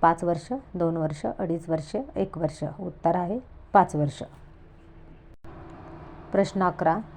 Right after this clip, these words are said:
जिल्ह्यातील दंगलग्रस्त भागांमध्ये गोळीबार करण्याचा आदेश देण्याचा अधिकार खालीलपैकी कोणत्या अधिकाऱ्याला आहे? पर्याय आहेत पोलीस उपनिरीक्षक, जिल्हा पोल-, पोलीस अधीक्षक,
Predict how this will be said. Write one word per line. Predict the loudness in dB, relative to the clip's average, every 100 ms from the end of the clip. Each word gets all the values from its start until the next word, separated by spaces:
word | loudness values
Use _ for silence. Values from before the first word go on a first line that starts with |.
| -18 -10 2
जिल्ह्यातील | 4 8 6 6 4 4
दंगलग्रस्त | 4 6 4 2 -2 -2 -2
भागांमध्ये | 2 2 2 2 0 -2 -4 -6 0
गोळीबार | 4 4 4 2
करण्याचा | 2 0 0 4
आदेश | 4 4 2 -2 -2
देण्याचा | -2 0 0
अधिकार | 0 0 -4 2 2 2 -4 -16 -20 -20 -4
खालीलपैकी | 2 2 2 0 -4 -2
कोणत्या | 0 0 2 0
अधिकाऱ्याला | 0 -2 2 2 4 2 2
आहे? | 2 2 -2 -6 -10 -18 -20 -8 0
पर्याय | 4 6
आहेत | 6 4 -2 -2
पोलीस | 0 0 -4
उपनिरीक्षक, | -4 -2 0 -2 0 -2 -2 -10 -20 -20 -12 -6 -2
जिल्हा | 4 4
पोल-, | 4 2 -2 -4 -2
पोलीस | -2 0 -2
अधीक्षक, | -2 -4 -4